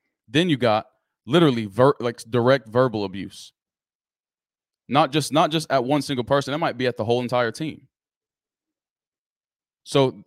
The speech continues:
a lot of athletes get into this stuff because of that same reason, either that reason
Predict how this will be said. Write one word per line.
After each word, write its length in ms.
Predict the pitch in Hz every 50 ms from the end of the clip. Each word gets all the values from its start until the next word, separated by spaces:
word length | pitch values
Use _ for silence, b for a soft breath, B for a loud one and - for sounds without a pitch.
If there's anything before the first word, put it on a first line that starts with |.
| _ _ -
a 80 | 120 123
lot 240 | 123 131 160 165
of 80 | 143 120 -
athletes 460 | - 143 165 175 - 139 120 104 107
get 160 | 107 123 123
into 220 | 143 170 170 - 120
this 160 | 107 104 -
stuff 260 | - - 107 98 98
because 320 | 104 107 - 117 107 95
of 160 | - 78 98 87
that 240 | 107 101 95 -
same 260 | - - 107 104 101 107
reason, 300 | 135 143 101 87 - - - -
either 180 | - 104 104 95
that 240 | 82 107 117 131 98
reason 340 | 143 156 160 147 175 175